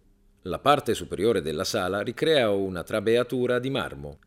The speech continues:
con mensoline a voluta che reggono una straordinaria balconata su cui sono appoggiati vasi di fiori dipinti con grande realismo ed abilità prospettica. Accanto a questa illusoria architettura, sul soffitto sono dipinti a monocromo dei medaglioni a finto stucco,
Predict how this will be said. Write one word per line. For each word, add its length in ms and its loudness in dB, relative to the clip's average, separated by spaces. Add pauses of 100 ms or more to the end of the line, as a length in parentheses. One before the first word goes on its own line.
(120)
con 180 -6
mensoline 800 -2
a 100 -8
voluta 520 -4
che 160 0
reggono 480 0
una 140 -8
straordinaria 760 -4
balconata 680 -6
su 220 -8
cui 300 -4
sono 180 -6
appoggiati 720 -6
vasi 320 -4
di 80 -8
fiori 540 -6
dipinti 600 -8
con 200 -8
grande 340 -4
realismo 540 -4
ed 160 -4
abilità 420 -8
prospettica. 720 -10 (220)
Accanto 500 -2
a 80 -2
questa 300 0
illusoria 560 -2
architettura, 880 -4
sul 180 -10
soffitto 520 -4
sono 240 -6
dipinti 560 -4
a 40 0
monocromo 600 -4
dei 280 2
medaglioni 600 -2
a 60 -4
finto 340 -6
stucco, 680 -10